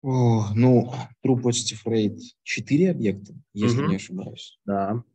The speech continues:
Speaker 1: Раз, два, три, четыре. А, м, false positive rate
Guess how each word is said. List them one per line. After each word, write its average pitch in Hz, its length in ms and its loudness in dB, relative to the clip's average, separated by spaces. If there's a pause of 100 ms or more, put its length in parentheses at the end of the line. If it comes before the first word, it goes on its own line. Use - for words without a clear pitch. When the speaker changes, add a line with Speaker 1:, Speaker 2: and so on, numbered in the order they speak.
(680)
Speaker 1:
Раз, 113 280 -2
два, 107 100 -4
три, 101 160 -14
четыре. - 380 -6
А, 101 360 4 (600)
м, 98 480 0
false 139 200 -4
positive 127 280 -6
rate 117 240 -2